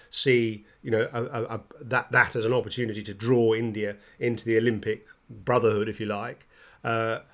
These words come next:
and so, you know, it works well for both sides.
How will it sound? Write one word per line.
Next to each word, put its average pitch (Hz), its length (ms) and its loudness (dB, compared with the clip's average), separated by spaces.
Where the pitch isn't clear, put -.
and 117 380 0
so, 123 360 2
you 139 80 -4
know, 107 60 2
it - 80 -4
works 123 280 4
well 123 280 6
for 107 100 -2
both 113 280 2
sides. 110 680 -6